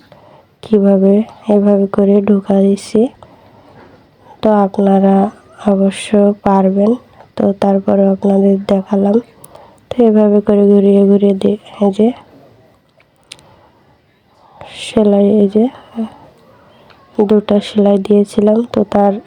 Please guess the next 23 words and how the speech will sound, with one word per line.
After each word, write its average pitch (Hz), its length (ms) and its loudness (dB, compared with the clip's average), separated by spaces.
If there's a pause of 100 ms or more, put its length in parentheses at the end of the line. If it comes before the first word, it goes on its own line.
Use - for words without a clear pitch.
একটা 202 560 -2
দিয়ে 214 300 2
এভাবে 202 320 0
করে 202 240 0
ঢুকাবো। 208 520 -2 (120)
তো 214 160 0
তারপরে 202 460 -4
আরেকটাও 202 580 -2
ঢুকিয়ে 202 380 -2
নিব। 202 200 0 (1800)
তো 220 80 0
এরপর 202 340 0
দুটি 202 380 0
মাথা 196 340 0
এক 196 160 0
জায়গা 202 300 0
করে 214 320 0
গিঁটটা 208 460 0
দিয়ে 202 280 0
দিব। 196 300 -4 (2250)
তো 233 120 0
এই 214 160 0
যে 220 180 -2